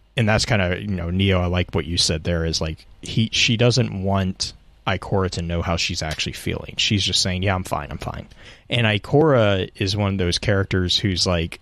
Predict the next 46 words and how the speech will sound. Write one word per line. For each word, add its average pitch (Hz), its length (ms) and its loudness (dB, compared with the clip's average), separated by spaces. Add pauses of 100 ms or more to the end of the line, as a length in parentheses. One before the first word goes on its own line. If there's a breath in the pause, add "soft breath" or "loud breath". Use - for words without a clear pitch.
she, - 260 2 (440)
it, 113 140 -4
you 123 140 2
can 120 140 4
tell, 131 280 4
like, 110 160 4
especially - 380 2
within 92 220 0
the 82 80 -4
cutscenes, 98 460 0
that, 87 140 -2
like, 90 160 -4
she - 220 2
knows 123 300 4
she's 120 260 2
not 104 280 2
fine, 104 640 0 (440 soft breath)
but 127 100 2
she - 140 2
doesn't 113 320 2
know 107 100 2
what 98 220 0
to - 80 -4
do. 95 400 0 (420)
And 113 220 2
it 107 120 0
was 107 220 0
interesting 120 540 2
to - 100 -6
me 104 160 4
because 90 240 -2
this - 140 2
guy - 160 2
pointed 101 320 0
out 87 280 -2 (460 soft breath)
a 80 80 -4
really, 101 500 2 (120)
really 123 500 2
interesting 104 340 2
thing 90 140 -4
that 78 140 -4
I 117 180 4
actually 85 380 -4
missed 78 400 -6 (340 soft breath)
was 101 460 2
when 104 460 0